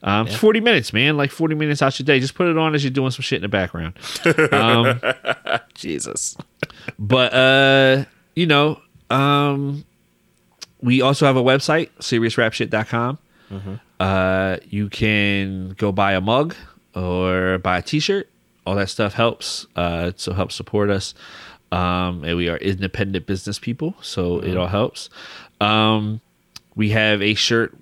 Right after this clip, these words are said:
Speaker 1: that in collaboration with Incense Trap and Yoga,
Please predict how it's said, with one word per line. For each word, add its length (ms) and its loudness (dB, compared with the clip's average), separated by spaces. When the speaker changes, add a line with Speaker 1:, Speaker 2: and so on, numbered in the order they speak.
Speaker 1:
that 300 0
in 180 -6
collaboration 640 0
with 140 -4
Incense 300 -4
Trap 240 -2
and 100 -4
Yoga, 360 0